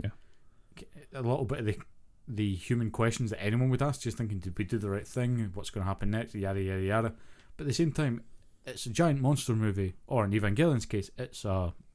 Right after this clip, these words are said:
Speaker 2: mecha anime.
Speaker 1: It's basically a giant monster movie.
Speaker 2: Yeah, I mean, no one really, your average anime fan isn't gonna think about the, the mental status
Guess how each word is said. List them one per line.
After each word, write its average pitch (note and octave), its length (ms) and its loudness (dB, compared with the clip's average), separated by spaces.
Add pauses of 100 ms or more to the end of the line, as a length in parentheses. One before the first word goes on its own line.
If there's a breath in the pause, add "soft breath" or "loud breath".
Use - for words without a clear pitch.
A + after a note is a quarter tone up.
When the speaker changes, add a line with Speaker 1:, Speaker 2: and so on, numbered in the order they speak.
(160)
Speaker 2:
mecha A2+ 240 4
anime. G2 340 4 (140)
Speaker 1:
It's C#3+ 180 6
basically B2+ 440 4
a - 20 4
giant G#2 240 4
monster G#2 280 2
movie. F#2 240 -2 (160)
Speaker 2:
Yeah, D3 220 2 (220)
I A2 80 -8
mean, A2+ 440 -14 (120)
no C#3+ 140 6
one C#3 180 4
really, A#2 400 4 (1500 soft breath)
your A#2+ 220 0
average C3 320 6
anime A#2+ 280 4
fan G2+ 300 0
isn't A2+ 200 -2
gonna G#2+ 180 2
think - 540 0
about G#2 400 2 (720)
the, G2 540 0 (1000)
the G#2 100 -4
mental G#2+ 360 2
status F#2+ 480 0